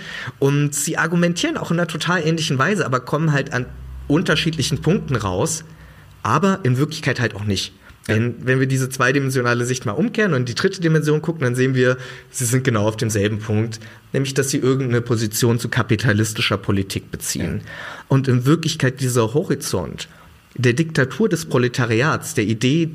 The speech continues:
Speaker 1: dass die arbeitende Mehrheit der Menschen die einzige, der einzige politische Agent sein kann, um eine befreite sozialistische Gesellschaft herzustellen,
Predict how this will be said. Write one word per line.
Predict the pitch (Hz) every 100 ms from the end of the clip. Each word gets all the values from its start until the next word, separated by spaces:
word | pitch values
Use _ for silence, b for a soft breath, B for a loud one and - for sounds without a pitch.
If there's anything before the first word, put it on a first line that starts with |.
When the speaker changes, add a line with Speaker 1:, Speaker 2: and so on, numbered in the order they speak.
| -
Speaker 1:
dass | 120 113 -
die | 127 -
arbeitende | 131 190 233 160 135 139 120 110 107
Mehrheit | 104 113 202 160 139 -
der | 113
Menschen | 107 131 294 - - - B B B B -
die | -
einzige, | 120 190 262 - 165 147 135 127 120 - - - - - - -
der | 131
einzige | 139 214 165 147
politische | 151 151 175 - 110
Agent | 120 127 196
sein | 147 131 131
kann, | 127 123 -
um | 156 160
eine | 127 123
befreite | 117 107 - 120 131
sozialistische | 120 117 123 110 110 - -
Gesellschaft | 98 92 127 - 120 -
herzustellen, | - - - - -